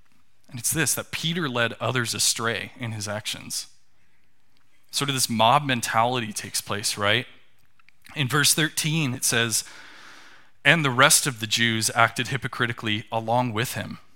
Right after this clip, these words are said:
so that even Barnabas was led astray by their hypocrisy." Sometimes we forget that others are watching our conduct, don't we? Please remember that your life has a direct impact on those around you.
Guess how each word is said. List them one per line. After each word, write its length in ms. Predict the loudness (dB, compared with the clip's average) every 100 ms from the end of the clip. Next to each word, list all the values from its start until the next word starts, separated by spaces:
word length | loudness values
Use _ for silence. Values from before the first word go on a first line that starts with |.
| -20 -6
so 140 | 2
that 180 | 2 2
even 220 | -2 -2
Barnabas 640 | 2 6 6 4 -2 -2
was 160 | -2 -4
led 220 | -2 -2
astray 540 | -2 -4 -2 -2 -6 -12 -10
by 120 | -6 -4
their 120 | -4
hypocrisy." 840 | -4 0 0 0 -6 -6 -8 -14 -20 -20 -20 -20 -20 -20 -20 -20 -20 -20 -20 -20 -20 -20 -20 -20 -20 -20 -12
Sometimes 320 | -2 0 0
we 80 | -2
forget 480 | -4 -2 2 2 -2
that 160 | -8 -4
others 400 | -4 -4 -4 -4
are 180 | -4 -2
watching 380 | -2 -2 -4
our 100 | -6
conduct, 720 | -6 -6 -6 -6 -12 -14 -14 -10
don't 260 | -12 -12
we? 160 | -14 -16 -20 -20 -20 -20 -20 -20 -20 -20 -20 -20 -20 -20 -20 -8
Please 180 | -2 0
remember 280 | 0 0 -2
that 140 | -4
your 140 | -6 -8
life 360 | -6 -8 -10
has 260 | -6 -4 -4
a 60 | -6
direct 480 | -6 -2 -2 -4
impact 500 | -8 -8 -6 -8 -8
on 140 | -8 -8
those 200 | -8 -8
around 340 | -8 -8 -8
you. 180 | -12